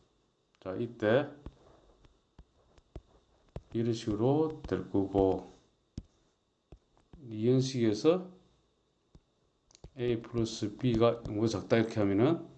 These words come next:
자, 이것도 이런 식으로 될 거라. 어쨌든 요거 공통 범위를 구하게 되면은 뭐 이런 구조로 되어서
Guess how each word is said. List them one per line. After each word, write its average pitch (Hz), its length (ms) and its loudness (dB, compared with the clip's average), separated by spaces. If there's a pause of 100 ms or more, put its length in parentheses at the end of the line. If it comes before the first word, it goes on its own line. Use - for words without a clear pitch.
(520)
자, 98 60 -20
이것도 127 640 -6 (2000)
이런 143 160 -2
식으로 - 200 -8
될 - 160 -16
거라. - 200 -14 (280)
어쨌든 139 260 -2
요거 107 640 0 (480)
공통 107 400 -2
범위를 113 340 4
구하게 101 300 2
되면은 95 720 0 (2750)
뭐 104 260 -8
이런 156 400 4
구조로 123 560 -6 (1200)
되어서 107 640 -2